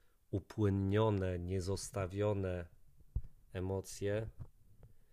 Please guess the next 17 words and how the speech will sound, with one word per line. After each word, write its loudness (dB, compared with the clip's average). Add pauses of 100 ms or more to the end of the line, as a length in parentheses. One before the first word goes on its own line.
(480)
e, -2 (880)
będą -2
się -4
zatrzymywały -2
w -16
ciele -2
w -8
formie -4
napięcia. -6 (1700)
To -2
możecie -4
sięgnąć, -6
nie -6
wiem, -6
do, -4
do -6
psychologii -6